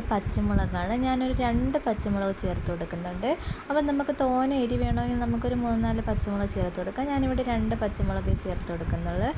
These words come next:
അപ്പം നമ്മുടെ ഉള്ളിയൊക്കെ നന്നായിട്ടൊന്ന് വഴണ്ട് വന്നിട്ടുണ്ട്. ഇനി നമുക്ക് മസാലകൾ ചേർത്ത് കൊടുക്കാം. അര സ്പൂൺ മഞ്ഞൾപ്പൊടിയും അര സ്പൂൺ മുളക് പൊടിയും ഒരു മുക്കാൽ സ്പൂൺ കുരുമുളക് പൊടിയും അതുപോലെ തന്നെ ഒരു അര സ്പൂൺ ഗരം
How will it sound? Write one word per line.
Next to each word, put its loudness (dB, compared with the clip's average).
അപ്പം 2
നമ്മുടെ 2
ഉള്ളിയൊക്കെ 0
നന്നായിട്ടൊന്ന് 2
വഴണ്ട് 0
വന്നിട്ടുണ്ട്. -4
ഇനി -2
നമുക്ക് 0
മസാലകൾ 0
ചേർത്ത് -4
കൊടുക്കാം. -4
അര 0
സ്പൂൺ 2
മഞ്ഞൾപ്പൊടിയും 0
അര 0
സ്പൂൺ 0
മുളക് -2
പൊടിയും 0
ഒരു -2
മുക്കാൽ -2
സ്പൂൺ -2
കുരുമുളക് 2
പൊടിയും 0
അതുപോലെ 0
തന്നെ 0
ഒരു -2
അര -2
സ്പൂൺ -2
ഗരം -2